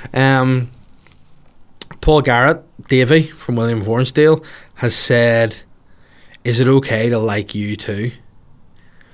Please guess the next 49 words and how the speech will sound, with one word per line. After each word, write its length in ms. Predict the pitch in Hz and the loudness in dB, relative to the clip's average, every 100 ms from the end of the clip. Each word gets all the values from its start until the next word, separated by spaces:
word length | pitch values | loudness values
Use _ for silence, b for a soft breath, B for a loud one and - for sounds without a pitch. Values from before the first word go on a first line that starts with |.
| b b - | b b 0
Yeah, 320 | 190 294 247 - - - | 2 2 0 -8 -18 -2
you 140 | 165 | 2
know, 140 | 202 220 | 2 2
because 240 | 220 214 | 0 -2
sometimes 540 | - 269 277 254 220 | 0 -2 -2 -2 -2
U 120 | 151 139 | -4 -6
two 240 | 127 117 | -4 -4
have 140 | 107 | -4
good 200 | - 107 | -4 -6
songs. 360 | - 123 180 180 B B 165 | -6 -2 -2 -4 B B -6
I 60 | |
think 380 | 160 190 208 214 | -2 0 0 -2
that, 240 | 143 135 | -2 0
like, 200 | 135 143 | -2 -2
if 160 | 151 151 | -2 -4
you 100 | 170 | -2
isolate 480 | 135 156 - 185 143 | -2 -2 0 0 0
U 160 | 131 | -4
two 180 | 127 123 | -6 -6
as 120 | 113 | -6
a 60 | 104 | -8
band, 420 | 101 113 151 160 - | -8 -6 -6 -6 -12
yes. 460 | 107 107 113 - - B B B B | -12 -8 -8 -10 -12 B B B B
If 180 | 120 139 | -6 -2
you, 60 | |
like, 200 | 127 127 | -2 -2
look 300 | 120 123 120 | -4 -6 -6
at 80 | - | -8
them 120 | 131 | -8
as 100 | 113 | -8
people, 340 | - 110 107 139 | -10 -10 -8 -8
probably 320 | 139 110 110 | -4 -4 -6
not, 240 | 101 117 | -8 -12
'cause 120 | - | -12
they 60 | 110 | -12
do 160 | 107 110 | -12 -14
come 200 | 107 98 | -14 -14
across, 420 | 98 104 - - B B B 113 | -10 -10 -10 -14 B B B -12
no 80 | |
offense, 320 | 107 101 107 - | -8 -8 -10 -8
Bono, 460 | 117 107 110 113 _ _ | -8 -8 -8 -10 _ _
wankers, 460 | 104 98 - 107 - B B B | -16 -16 -14 -14 -14 B B B
you 80 | 107 | -10
know. 180 | 104 110 | -8 -6
But 240 | - 131 | -4 -4
again, 340 | 135 135 131 131 | -2 -2 -2 0
I 120 | 123 | 0
will 260 | 123 117 117 | 0 -2 -2
say 440 | - 107 110 | -4 -4 -4